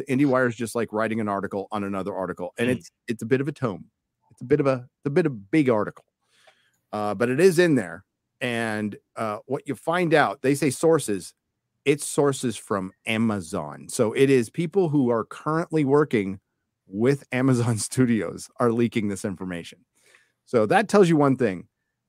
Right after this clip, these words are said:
Speaker 1: They don't like Jennifer Salke. Like, there, there is, there is a group of people there who don't like her, who are spilling the beans. Uh, but reported,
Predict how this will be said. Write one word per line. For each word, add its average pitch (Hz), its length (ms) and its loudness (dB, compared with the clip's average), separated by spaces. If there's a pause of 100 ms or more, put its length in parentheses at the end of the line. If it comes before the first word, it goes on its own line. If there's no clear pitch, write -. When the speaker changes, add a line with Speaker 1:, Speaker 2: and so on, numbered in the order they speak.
(180)
Speaker 1:
They 180 200 6
don't 170 300 6
like 123 260 4
Jennifer 117 380 2
Salke. 95 500 -4 (560)
Like, 107 160 -4
there, 143 220 4
there 135 200 6
is, 139 120 2 (100)
there 127 220 2
is 135 80 2
a 131 80 4
group 170 200 4
of 175 100 -14
people 170 500 0 (100)
there 113 460 -2
who 127 120 0
don't 131 300 0
like 117 240 -4
her, 113 140 -4
who 107 160 -2
are 90 100 -6
spilling 123 600 2
the 113 40 0
beans. 98 480 -6 (460)
Uh, 113 260 -2
but 135 160 -6
reported, 196 460 2